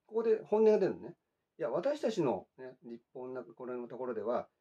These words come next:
死刑にすることができません。つまり、もうはっきり言ってる。こいつを死刑にしたいんだけども、よろしくねっていうふうに来たわけですよ。で、えー、それが、イエスがどのような死に方をするかを示して言われた言葉が成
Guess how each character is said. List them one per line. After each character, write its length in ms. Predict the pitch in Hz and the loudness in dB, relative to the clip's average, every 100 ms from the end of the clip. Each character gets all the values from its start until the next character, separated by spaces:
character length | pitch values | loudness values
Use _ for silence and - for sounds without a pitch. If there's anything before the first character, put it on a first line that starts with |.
| _ _ | _ _
死 160 | - - | -20 -12
刑 180 | 302 320 | -6 -2
に 120 | 156 | -2
す 100 | 131 | -2
る 80 | 113 | -2
こ 80 | |
と 80 | 110 | -4
が 100 | 95 | -6
で 80 | 113 | -6
き 80 | 143 | -2
ま 100 | 220 | -2
せ 60 | 180 | -2
ん。 20 | |
つ 100 | 226 | 0
ま 100 | 165 | 2
り、 280 | 135 - - _ _ | 2 -2 -8 _ _
も 120 | 156 | -16
う 20 | 139 | -14
は 60 | |
っ 20 | |
き 80 | 202 | -14
り 60 | 165 | -14
言 0 | |
っ 40 | |
て 60 | - | -16
る。 120 | 208 _ _ _ _ - | -20 _ _ _ _ -10
こ 220 | 254 311 | -6 -6
い 100 | 311 | -6
つ 140 | - | -8
を 120 | 302 | -6
死 180 | 247 - | -6 -4
刑 180 | - 349 | 2 2
に 140 | 202 123 | 2 -2
し 80 | |
た 140 | - 131 | -4 -4
い 60 | |
ん 60 | 127 | -4
だ 120 | 95 | -6
け 80 | - | -10
ど 120 | - | -14
も、 220 | 113 107 | -12 -12
よ 100 | 110 | -8
ろ 100 | 123 | -6
し 120 | 147 - | -6 -2
く 80 | |
ね 140 | 170 240 | -2 -2
っ 20 | |
て 160 | - 180 | -4 -8
い 20 | |
う 20 | |
ふ 20 | |
う 20 | 175 | -6
に 120 | - | -6
来 80 | - | -6
た 100 | 202 | -6
わ 80 | |
け 60 | - | -8
で 40 | - | -20
す 80 | |
よ。 60 | _ _ _ _ _ _ _ _ _ | _ _ _ _ _ _ _ _ _
で、 240 | 196 285 - _ _ _ _ _ | -8 -8 -10 _ _ _ _ _
え 1200 | 160 160 156 151 147 139 135 135 131 127 123 120 | -4 0 2 4 4 2 0 0 0 0 0 0
ー、 20 | 117 | 0
そ 140 | 151 | 2
れ 120 | 156 | 2
が、 260 | 185 240 277 _ _ _ _ _ _ _ _ _ | 2 2 -2 _ _ _ _ _ _ _ _ _
イ 100 | 143 | -10
エ 40 | 143 | -8
ス 80 | 120 | -6
が 80 | |
ど 100 | 107 | -4
の 60 | 120 | -4
よ 80 | 104 | -4
う 20 | |
な 80 | 98 | -6
死 100 | - | -12
に 40 | |
方 160 | 104 104 | -12 -12
を 40 | |
す 100 | - | -14
る 60 | 104 | -8
か 100 | 190 | -8
を 40 | |
示 220 | - 117 107 | -4 -6 -6
し 40 | |
て 80 | 101 | -8
言 80 | 95 | -8
わ 60 | |
れ 40 | 95 | -10
た 80 | |
言 80 | 95 | -14
葉 160 | 101 147 | -12 -10
が 120 | |
成 100 | 156 | -8